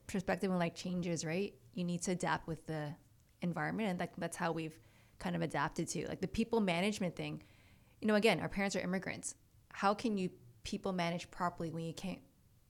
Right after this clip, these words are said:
communicate properly, right? They tried, don't get me wrong, they probably tried, but we have that advantage of being able to people management. We were able to learn through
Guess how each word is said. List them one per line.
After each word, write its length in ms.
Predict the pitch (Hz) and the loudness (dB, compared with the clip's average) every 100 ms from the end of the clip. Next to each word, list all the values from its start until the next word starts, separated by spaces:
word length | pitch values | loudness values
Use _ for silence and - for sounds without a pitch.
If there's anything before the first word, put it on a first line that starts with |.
| - - | -20 -10
communicate 500 | 175 165 185 - - - - _ - - | -6 -6 -6 -10 -12 -20 -20 _ -20 -14
properly, 520 | - - - - - - - - | -10 -8 -10 -14 -16 -20 -20 -4
right? 220 | 170 - - | -2 0 6
They 120 | 226 | 6
tried, 300 | 226 233 262 | 10 12 12
don't 100 | 202 | 10
get 80 | 202 | 2
me 60 | |
wrong, 260 | 185 175 180 | 6 6 6
they 80 | 160 | 2
probably 360 | - 185 190 | 2 2 2
tried, 440 | 160 170 170 285 359 - - - - | -2 -4 -2 -2 -4 -12 -20 -14 -2
but 120 | 180 | 0
we 140 | 180 | 0
have 220 | 185 190 180 | 0 0 0
that 140 | 180 | 0
advantage 600 | 170 165 165 175 156 - - | -2 -2 -2 -2 -4 -6 -8
of 120 | 170 | -4
being 180 | 175 175 | -2 -2
able 200 | 170 170 | -2 -2
to 100 | 170 | -4
people 280 | - 190 175 | -6 -4 -2
management. 480 | 165 160 165 165 156 | -2 -4 -4 -6 -4
We 60 | |
were 80 | 175 | -2
able 180 | 180 180 | -2 -4
to 140 | - | -4
learn 340 | 185 180 180 170 | -2 2 2 0
through 320 | 180 160 - | -2 -4 -4